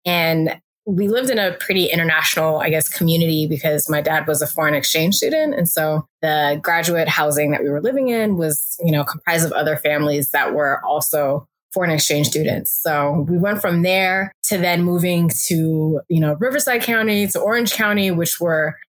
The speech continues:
not really diverse. So I grew up primarily in Orange County, California, and oftentimes was, you know, amongst the small handful of Black students in all my classes, definitely,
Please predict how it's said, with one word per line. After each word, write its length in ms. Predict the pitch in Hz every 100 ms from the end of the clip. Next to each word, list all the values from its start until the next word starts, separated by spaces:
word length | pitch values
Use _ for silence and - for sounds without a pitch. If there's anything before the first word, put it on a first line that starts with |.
| -
not 400 | 156 165 190 226
really 300 | 269 269 262
diverse. 880 | 196 151 147 143 156 196 - - -
So 280 | - - 180
I 200 | - 196
grew 280 | 202 226 214
up 140 | -
primarily 580 | - 160 160 160 160 160
in 140 | 156 156
Orange 300 | 151 147 -
County, 220 | 147 143
California, 800 | 139 143 - 147 151 151 147 - _
and 480 | 170 165 156 151 151 - _ _
oftentimes 1000 | 190 202 - 226 196 185 170 165 156 - 165
was, 340 | 156 151 -
you 100 | 208
know, 320 | 196 160 156 -
amongst 360 | 170 170 175 -
the 80 |
small 560 | 175 170 156 151 156 160 _ _ -
handful 500 | - 190 180 180 175
of 140 | 156
Black 200 | 160 151
students 560 | 151 165 156 151 151 151 -
in 140 | 170
all 160 | 165 160
my 160 | 156
classes, 760 | - 151 160 - 156 151 151 - - - - _
definitely, 800 | 170 165 190 160 165 165 160